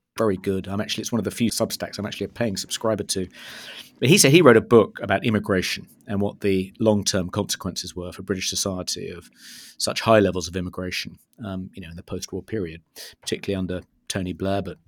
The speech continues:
hasn't stopped after that. He said that one of the consequences of making a multicultural society work, um, enabling different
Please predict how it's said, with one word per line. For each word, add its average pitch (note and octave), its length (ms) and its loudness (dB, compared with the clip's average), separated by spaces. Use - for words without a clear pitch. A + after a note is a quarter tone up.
hasn't G2+ 260 -6
stopped - 360 -4
after G#2 220 -8
that. G#2 360 0
He F#3+ 120 8
said D#3 180 8
that C#3+ 80 8
one D#3+ 220 8
of F3+ 80 4
the C#3 60 2
consequences G#2 1080 0
of G#2 440 2
making A#2+ 720 4
a G#2+ 80 -2
multicultural G#2+ 800 0
society F#2+ 560 -4
work, F#2 500 -6
um, G#2 480 2
enabling G#2+ 920 2
different G2+ 600 0